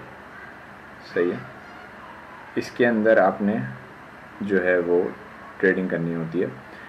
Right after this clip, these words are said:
ये आप download कर लेंगे अपने पास और इसको install करेंगे।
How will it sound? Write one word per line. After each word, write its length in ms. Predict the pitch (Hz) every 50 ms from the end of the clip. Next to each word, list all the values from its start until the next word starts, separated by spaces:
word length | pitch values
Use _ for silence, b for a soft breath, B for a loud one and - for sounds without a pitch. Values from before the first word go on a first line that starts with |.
| B B - 92
ये 60 | 92
आप 180 | 92 90 90
download 460 | 87 90 87 90 92 95 101 104 107 107
कर 80 | 104
लेंगे 340 | 101 98 101 101 107 110 107 - - - - -
अपने 240 | 110 101 - 101 101
पास 460 | 101 107 104 117 127 - - - - - - -
और 200 | 85 85 82 80
इसको 220 | 76 - - - 95
install 420 | 90 85 - - 87 82 87 92
करेंगे। 300 | - 98 95 98 98 107